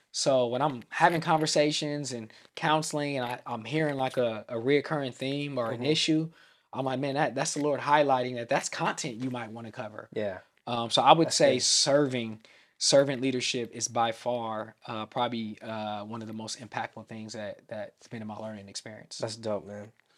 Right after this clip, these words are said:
Speaker 2: All right. Are you ready for the lightning round?
Speaker 1: I, I'm not, but I
Speaker 2: Okay.
Speaker 1: am.
Speaker 2: These are
Speaker 1: <laughs>
Speaker 2: questions that, you know, they learned, shared with you beforehand.
Speaker 1: Yeah.
Speaker 2: Um, some of them are fun. Some of them are just, you know,
Speaker 1: Yep,
Speaker 2: little
Speaker 1: yep.
Speaker 2: Um, all right. So first one here. Um,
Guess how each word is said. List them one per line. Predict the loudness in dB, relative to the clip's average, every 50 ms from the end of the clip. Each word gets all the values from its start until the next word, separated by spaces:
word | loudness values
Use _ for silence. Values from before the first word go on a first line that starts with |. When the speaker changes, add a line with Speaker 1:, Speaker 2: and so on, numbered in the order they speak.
| _ -20 -20 -20 _ _ _ _ _ _ _ _ 0 6
Speaker 2:
All | 10 10
right. | 10 10 8 4 0 _ _ _ _
Are | 2
you | 4 8
ready | 8 8 8 8
for | 6 6
the | 10
lightning | 10 10 10 10 8 6
round? | 6 6 6 4 2 2
Speaker 1:
I, | 2 2 2 4 8
I'm | 8 8 10 12
not, | 12 12 12 12 12 12 10
but | 12 12 12
I | 12 12 12
Speaker 2:
Okay. | 12 12 12
Speaker 1:
am. | 12 12 10 8
Speaker 2:
These | 8 10 10 12 12
are | 12 12
Speaker 1:
<laughs> | 12 12
Speaker 2:
questions | 12 12 12 12 10 8 10 12
that, | 12 12 12 12
you | 8
know, | 6 4
they | 4 4 4 4 4
learned, | 4 6 6 6 6 6
shared | 6 4 4
with | 4 2
you | -2 -2
beforehand. | -4 -4 2 4 6 6 6 6 6 4 4 2 -4 -12 -20 -20 _ -20 _ 4
Speaker 1:
Yeah. | 6 8 8 8
Speaker 2:
Um, | 6 8
some | 8 10 12 12
of |
them | 12 12
are | 12 12
fun. | 12 12 12 12 12 12
Some | 12 12 12 12
of | 12 12
them | 12 10
are |
just, | 8 4 2 4
you | 6 10
know, | 10 12 10 10 8
Speaker 1:
Yep, | 8 10 12 12
Speaker 2:
little | 12 12 8 6
Speaker 1:
yep. | 4 6 8 8 8 6 4 6 10
Speaker 2:
Um, | 12 12 12 12 12 12 12 8 6 2 -4 _ _ _ _ _
all | 12 12
right. | 12 12 12
So | 10 6 6
first | 6 8 10 10 10 10 10
one | 8 8 8
here. | 6 4 6 8 8 10 8 8 4 0 _ _ _ _ _ _ _ _ _
Um, | 8 10 12 12 12 10 10 8 4 2